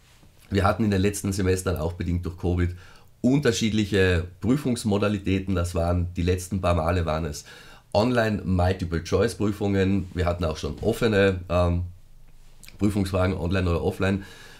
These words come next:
Wie auch immer, da werden wir Sie im Laufe des Semesters noch genauer drüber informieren. In jedem Fall ist das Maximum, das Sie bei der Prüfung erreichen können, hundert Punkte. Bei einer Multiple-Choice-Prüfung sind das in dem Fall fünfzig Fragen mit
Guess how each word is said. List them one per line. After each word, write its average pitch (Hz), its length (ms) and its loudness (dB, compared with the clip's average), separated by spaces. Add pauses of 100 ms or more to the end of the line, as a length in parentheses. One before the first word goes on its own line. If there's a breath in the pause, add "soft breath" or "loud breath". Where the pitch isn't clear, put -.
Wie 107 200 4
auch 95 140 0
immer, 120 240 4
da 98 120 4
werden 98 180 2
wir 92 60 0
Sie 98 100 -2
im 92 60 2
Laufe 90 180 0
des 87 120 -6
Semesters 87 380 -2
noch 87 140 0
genauer 85 380 2
drüber 85 200 0
informieren. 90 600 0 (320 loud breath)
In 110 100 0
jedem 127 300 2
Fall 113 380 4 (460 loud breath)
ist 127 180 -2
das 92 120 2
Maximum, 117 480 2
das 95 140 0
Sie 110 60 -4
bei 95 100 2
der 95 80 2
Prüfung 104 360 0
erreichen 82 420 -2
können, 95 440 0 (320)
hundert 95 320 2
Punkte. 165 480 0 (880)
Bei 98 100 -4
einer 104 120 2
Multiple-Choice-Prüfung 98 1120 0 (260 loud breath)
sind 101 240 0
das 90 180 2
in 92 120 -2
dem 90 160 2
Fall 85 320 0
fünfzig 104 560 -2
Fragen 110 520 -2 (120)
mit 87 300 0